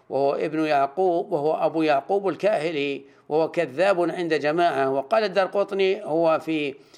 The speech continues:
عداد من يضع الحديث". الرابع،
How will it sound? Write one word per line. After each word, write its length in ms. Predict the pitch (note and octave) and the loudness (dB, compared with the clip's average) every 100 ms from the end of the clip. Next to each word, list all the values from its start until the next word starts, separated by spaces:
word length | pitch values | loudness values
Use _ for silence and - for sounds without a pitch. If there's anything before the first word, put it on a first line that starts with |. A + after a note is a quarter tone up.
| - - | -20 -8
عداد 360 | D3 D3+ F3+ E3 | -2 2 2 0
من 260 | D#3+ D3 | 0 0
يضع 380 | D3+ D#3 C#3 C#3 | 0 2 2 2
الحديث". 680 | B2+ - C#3 C3+ D3+ A#2 - - _ _ - | 0 -4 -4 -2 -2 -4 -8 -20 _ _ -2
الرابع، 600 | D3 D3+ E3 D3+ F#3 D#3+ | 0 2 2 2 0 0